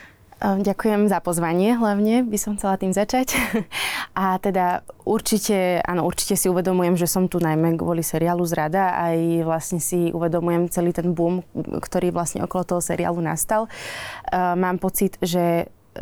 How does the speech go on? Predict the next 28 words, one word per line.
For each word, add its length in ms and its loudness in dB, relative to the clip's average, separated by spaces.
ani 240 -2
ja 80 2
sama 240 0
som 160 0
to 80 -4
tak 240 -4
asi 160 -4
úplne 240 2
nečakala. 640 2
Akože 560 0
pripravovali 560 2
nás 160 2
na 160 2
to 160 0
asi 320 2
aj 80 0
počas 320 -2
toho 160 2
natáčania 480 2
tak 180 -2
trochu, 380 -2
e, 640 -6
tí 160 0
tvorcovia, 640 2
že 480 0
o-, 240 -2
očakávajú 560 0
a 80 0